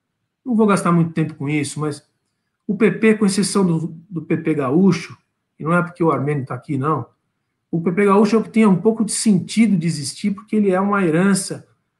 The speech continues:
ainda lá da Arena, e depois do, uma parte do P F L gaúcho, é, que ti-, tem uma história de tradição, de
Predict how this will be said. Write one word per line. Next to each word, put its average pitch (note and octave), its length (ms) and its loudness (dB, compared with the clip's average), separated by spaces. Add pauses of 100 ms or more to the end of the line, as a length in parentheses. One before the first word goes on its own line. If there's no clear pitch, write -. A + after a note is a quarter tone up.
(200)
ainda F3 500 0
lá F3+ 160 2
da F3 140 -2
Arena, D#3+ 680 0
e C3+ 40 -6
depois D#3 420 -2
do, D3+ 300 -4 (480)
uma E3+ 160 -2
parte F3 340 -2
do D#3+ 80 -6
P - 140 -4
F E3 280 -4
L E3+ 460 4
gaúcho, D#3+ 720 2 (640)
é, C#3 360 -6
que - 200 -20
ti-, F#3+ 200 -4
tem F#3 240 0
uma D3+ 100 2
história E3 380 2
de B2+ 100 -4
tradição, D#3 720 -2
de C3+ 140 -10